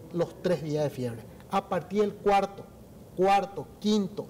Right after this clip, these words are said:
y sexto día, inclusive algunos en el séptimo, son los que tenemos que estar más atentos a que no aparezcan los signos de alarma,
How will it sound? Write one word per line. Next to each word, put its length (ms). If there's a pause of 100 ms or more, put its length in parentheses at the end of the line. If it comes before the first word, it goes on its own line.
y 80
sexto 640
día, 400
inclusive 480
algunos 320
en 80
el 120
séptimo, 520 (320)
son 300
los 100
que 100
tenemos 320
que 80
estar 240
más 640
atentos 680
a 160
que 120
no 100
aparezcan 640
los 140
signos 440
de 60
alarma, 440